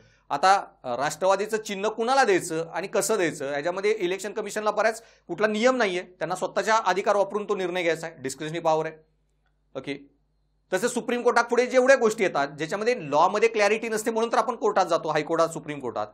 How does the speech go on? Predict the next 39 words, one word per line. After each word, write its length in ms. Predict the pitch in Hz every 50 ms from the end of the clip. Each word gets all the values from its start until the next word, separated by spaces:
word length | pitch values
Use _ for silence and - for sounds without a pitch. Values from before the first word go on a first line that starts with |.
| _ _ _ _ _ _ _ _ _ _ -
कायद्यांमध्येच 760 | 185 180 185 190 202 202 202 202 185 202 214 208 - - -
क्लिअर, 280 | - 190 175 185 196 -
क्लिअर 440 | - - - 170 160 170 180 180 175
नाहीये 240 | 170 165 156 156
काय, 160 | 147 143 127 135 - _ _ _ _ _ _
मग 80 | - 156
त्यावेळी 300 | 156 185 190 202 220 254
नवीन 300 | 214 202 202 220 254 262
कायदा 420 | 254 - - 202 214 247 254 302
बनवणे 440 | 294 254 233 202 180 156 135 113 98 - - _ _ _ _ _ _
हा 100 | - 139
पण 200 | 160 - 220 220
एक 180 | 226 247 240 180
विवेकाधिकार 500 | 175 185 196 196 175 170 180 160 185 175
आहे 180 | 160 143 143 151
ह्या 360 | 147 - _ _ _ - 135
जजेस, 520 | 123 127 170 170 202 196 - - - - _ _ _ - -
अ, 180 | - 147 131 131
कडे. 240 | 127 - 127 110 117 117 - _ _ _ -
सर्वात 320 | - - 233 247 - 240 233
जास्त 400 | 165 156 170 220 - - - 277
पॉवर 280 | 247 240 202 202 202
त्यांना 220 | 185 185 175 170 165
असते 220 | 151 160 - 147
ही 180 | 143 147 175 - _ _ _ _ _ -
विवेकाधिकार. 480 | 151 170 170 156 147 135 - 113 107 104 - _ _ _ _ _
तर 80 | - 165
मग 220 | 180 208 214 -
त्याचे 300 | - - 175 170 170 208
फायदे, 420 | 202 208 - - 156 160 165 160 175 165 -
ते 100 | - 160
विवेकाधिकाराचा 920 | 156 139 147 170 190 202 185 185 175 185 180 175 185 185 - - - 190 185 -
अधिकार, 300 | 165 156 156 151 135 120
डिस्क्रिशनरी 360 | 135 135 - - 180 180 180
पॉवर 280 | - 151 151 160 175 196
का 360 | 214 - _ _ _ - 180
कन्सेप्ट 420 | 175 - 160 151 156 175 170 170
काय 200 | - 147 127 117
आहे, 140 | 104 98 92